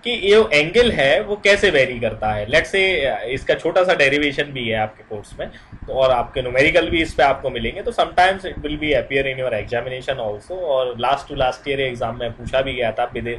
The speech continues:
with one numerical। अब theta की वैल्यू यहाँ से आप देखिए क्या है, theta, I am just assuming theta वेरी कर रहा है, तो पहले मैंने theta assume किया, let's say theta is, uh, theta one and theta two are two diffraction, uh, angles, इनके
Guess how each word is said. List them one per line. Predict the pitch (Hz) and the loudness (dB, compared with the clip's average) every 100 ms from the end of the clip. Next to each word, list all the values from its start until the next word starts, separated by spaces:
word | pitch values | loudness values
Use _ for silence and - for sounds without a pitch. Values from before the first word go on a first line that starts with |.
| 110 | -8
with | 113 107 110 | -10 -6 -6
one | 143 | -6
numerical। | 113 104 101 127 - - - - - - - - - - | -6 -6 -6 -14 -16 -20 -20 -20 -20 -20 -20 -20 -12 -10
अब | - | -8
theta | - 180 220 | -2 4 6
की | 233 | 8
वैल्यू | 220 226 | 6 6
यहाँ | 220 180 | 6 4
से | 180 185 | 6 6
आप | 170 | 6
देखिए | 151 143 143 135 | 2 -2 -2 2
क्या | 117 | 2
है, | 139 127 | 2 0
theta, | 160 160 214 208 190 135 139 | -8 4 6 6 4 0 -2
I | 151 - 143 | -2 4 4
am | 180 | 4
just | 196 190 | 0 0
assuming | 160 175 185 185 - | -2 -2 -2 -4 -6
theta | 139 165 | 2 4
वेरी | 156 165 | 6 4
कर | 165 151 | 2 4
रहा | 160 | 4
है, | 156 | 4
तो | 160 | 2
पहले | - 139 156 | 2 2 2
मैंने | 156 156 143 | 0 -2 -2
theta | 143 143 | 2 2
assume | 135 139 135 | 2 -4 -2
किया, | 143 | 2
let's | 135 135 | 2 0
say | 135 - | -6 -6
theta | 120 123 123 | 0 2 2
is, | 120 113 | -2 -6
uh, | 110 104 - - - - - - | -2 -2 -2 -14 -20 -20 -18 -8
theta | 127 127 120 | 0 4 6
one | 147 156 147 | 6 4 4
and | 131 117 | 0 -4
theta | 120 120 117 - | -2 0 0 0
two | 208 143 - - - - - | -2 -4 -8 -16 -20 -14 0
are | 147 - 240 | 2 2 0
two | 269 | 2
diffraction, | 214 185 165 - 165 151 143 | 2 4 0 0 -2 -2 -2
uh, | 127 123 117 - 156 | 0 0 0 -2 0
angles, | 165 165 123 147 - - - - - - - - - - - - - | 2 2 0 -2 -10 -18 -20 -20 -20 -16 -10 -10 -10 -14 -20 -18 -10
इनके | 160 | -4